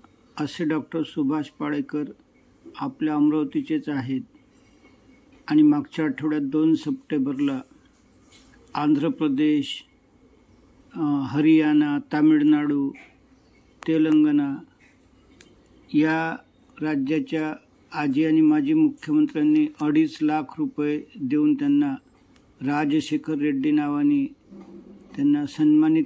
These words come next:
केलं. आणि आपण मात्र त्यांच्या या खूप चांगल्या ज्ञानापासून दूर आहो.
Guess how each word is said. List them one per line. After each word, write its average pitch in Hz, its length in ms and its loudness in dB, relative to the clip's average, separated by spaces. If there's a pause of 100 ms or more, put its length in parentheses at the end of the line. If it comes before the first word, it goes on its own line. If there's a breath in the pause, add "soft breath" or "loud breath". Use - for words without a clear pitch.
(100)
केलं. 139 300 -2 (1400)
आणि 151 180 2
आपण 151 380 -2
मात्र 156 520 -2 (340)
त्यांच्या 151 340 0
या 156 200 -2 (840)
खूप - 320 -8
चांगल्या 156 300 0 (880)
ज्ञानापासून 147 840 0
दूर 160 260 0
आहो. 135 360 -8